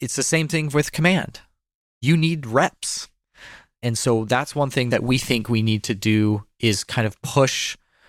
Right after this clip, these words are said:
some of these responsibilities on folks a little bit earlier, a little bit sooner. And if the entire structure is focused on only developing command, yes, you need some competence at some skills in order to lead effectively.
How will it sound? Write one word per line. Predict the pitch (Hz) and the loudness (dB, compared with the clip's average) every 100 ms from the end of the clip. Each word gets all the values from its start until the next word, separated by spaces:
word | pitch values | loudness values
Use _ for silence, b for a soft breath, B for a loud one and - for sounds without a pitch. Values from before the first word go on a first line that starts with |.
| b | b
some | - 127 | -2 0
of | |
these | 117 107 | 2 0
responsibilities | 104 - 120 113 104 113 113 110 107 | -2 -2 -2 -2 -2 2 2 2 2
on | 98 | 0
folks | 98 104 101 | 0 -2 -2
a | 95 | -2
little | 98 101 | -2 0
bit | 107 - | -2 0
earlier, | 110 117 95 | 2 4 2
a | 95 | 0
little | 98 98 | -2 -2
bit | 107 | -4
sooner. | - - 131 92 107 110 b b b b _ _ | -2 -2 -2 -2 -4 -6 b b b b _ _
And | 113 110 107 107 104 - _ _ _ | 0 2 4 2 -2 -10 _ _ _
if | 127 - | -4 0
the | 117 | -2
entire | 107 - 139 135 151 | -2 -2 -2 -2 -2
structure | - - 123 - 113 104 | -6 -2 -2 0 -4 -2
is | 110 101 - - | 0 -2 -4 -12
focused | - 117 - - | -2 0 0 -4
on | - 107 - | -2 -2 -2
only | 120 113 127 | 0 0 0
developing | 123 120 120 113 123 | 0 2 2 2 -4
command, | 120 120 117 123 | -2 0 0 0
yes, | 113 120 120 - | 2 2 2 -4
you | 113 | -4
need | 117 | -4
some | - - | -4 -4
competence | - 110 - - 117 - - b b b b - | -2 0 0 0 0 -4 -12 b b b b -6
at | - - | -6 -4
some | 123 110 107 - _ _ | -2 -2 -2 -8 _ _
skills | - - 139 120 101 104 - | -10 0 4 4 2 0 -4
in | 120 | 0
order | 110 110 | 2 2
to | - 107 | 0 -2
lead | 110 110 | 0 2
effectively. | 110 113 - 120 135 143 | 0 -2 -2 -4 -4 -4